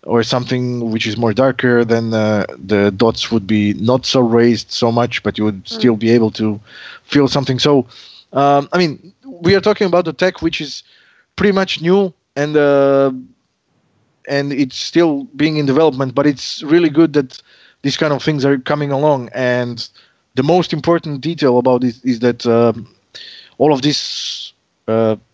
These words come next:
Speaker 1: all of this stuff which are, we are talking right now will be not expensive. So we are not talking, like, ten thousands of euros, uh, which is really good. So, uh, once these kind of things become available,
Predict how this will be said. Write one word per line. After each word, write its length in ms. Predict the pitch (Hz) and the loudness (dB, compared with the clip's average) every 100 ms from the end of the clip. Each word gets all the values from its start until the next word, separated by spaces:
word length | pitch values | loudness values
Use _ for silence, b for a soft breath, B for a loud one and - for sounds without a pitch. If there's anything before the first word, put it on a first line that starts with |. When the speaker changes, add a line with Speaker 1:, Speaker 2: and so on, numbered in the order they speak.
| _ | _
Speaker 1:
all 140 | 143 147 | 2 2
of 80 | |
this 140 | 127 127 | 0 -6
stuff 420 | - - 135 - | -8 -4 -4 -2
which 180 | 131 123 | -4 -2
are, 120 | 123 | -2
we 260 | 117 127 127 | -4 0 0
are 120 | 117 - _ _ _ _ _ | 0 -4 _ _ _ _ _
talking 300 | 147 135 131 | -4 -2 -2
right 140 | 127 131 | -2 0
now 160 | 131 | 0
will 180 | 120 131 | 2 2
be 140 | 123 | 2
not 180 | 123 127 120 _ _ - | 0 -2 -4 _ _ -10
expensive. 600 | - - 123 113 92 - _ b b b _ | -8 -4 -4 -4 -10 -14 _ b b b _
So 140 | - | -2
we 140 | 113 123 | 2 2
are 20 | |
not 180 | 131 120 | 0 -2
talking, 300 | 120 - 107 | -4 -4 -4
like, 240 | 104 98 _ _ _ _ | -4 -4 _ _ _ _
ten 160 | 135 113 | -4 -2
thousands 400 | 117 117 101 95 | -2 -2 -4 -8
of 80 | 95 | -4
euros, 480 | 113 110 92 - - b b b b _ 95 | 0 0 -2 -10 -18 b b b b _ -2
uh, 420 | 101 101 101 101 | 2 4 2 2
which 240 | 107 - | 0 -2
is 140 | 104 113 | 0 0
really 160 | 113 | 0
good. 200 | 104 110 - | 0 0 -2
So, 360 | 98 95 92 | -2 0 2
uh, 140 | 95 95 98 - | 0 0 -6 -4
once 320 | 117 135 135 | 0 0 -2
these 240 | - 123 - | -2 -2 -2
kind 540 | - 131 123 120 113 | -4 -2 0 -2 -2
of 100 | 107 | -2
things 260 | - 127 107 | -4 -4 -6
become 300 | - 127 123 | -6 -2 2
available, 560 | 113 120 117 113 110 | 4 4 4 2 0